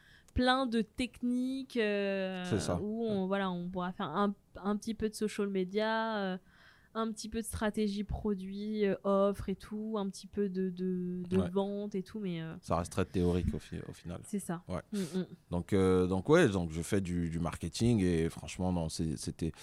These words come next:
Speaker 2: c'était, euh, c'était une filière qui était bouchée à l'époque. Euh, je pense que si tu sortais pas, euh, encore une fois, H E C, l'essec, bon, les,
Speaker 1: Mm.
Speaker 2: le top, euh, le top ten, on va dire, si tu sortais pas d'une école qui était dans le top ten français, bah, c'est mort, quoi.
Speaker 1: Mm.
Speaker 2: Je veux dire, euh,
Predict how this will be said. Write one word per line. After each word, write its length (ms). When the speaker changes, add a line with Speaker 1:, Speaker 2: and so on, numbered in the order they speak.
Speaker 2:
c'était, 420
euh, 140
c'était 180
une 80
filière 340
qui 100
était 200
bouchée 580
à 320
l'époque. 500
Euh, 120
je 120
pense 240
que 180
si 240
tu 160
sortais 380
pas, 320
euh, 260
encore 300
une 100
fois, 260
H 220
E 40
C, 360
l'essec, 500
bon, 200
les, 280
Speaker 1:
Mm. 40
Speaker 2:
le 100
top, 400
euh, 220
le 120
top 340
ten, 300
on 100
va 160
dire, 180
si 140
tu 80
sortais 300
pas 260
d'une 200
école 280
qui 120
était 160
dans 100
le 80
top 260
ten 300
français, 400
bah, 140
c'est 180
mort, 240
quoi. 180
Speaker 1:
Mm. 60
Speaker 2:
Je 200
veux 60
dire, 220
euh, 180